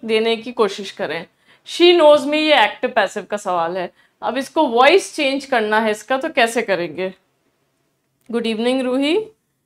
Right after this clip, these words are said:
देव, जय श्री राम, सचिन। She knows me,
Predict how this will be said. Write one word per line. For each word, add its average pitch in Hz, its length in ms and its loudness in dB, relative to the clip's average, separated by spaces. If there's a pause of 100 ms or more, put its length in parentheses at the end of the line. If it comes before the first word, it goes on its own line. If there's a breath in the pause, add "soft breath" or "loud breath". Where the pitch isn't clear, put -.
(640)
देव, 240 480 4 (1200)
जय 214 160 2
श्री 226 180 -4
राम, 226 460 0
सचिन। 285 560 -4 (1900)
She 349 280 0 (180)
knows 269 440 2
me, 220 180 0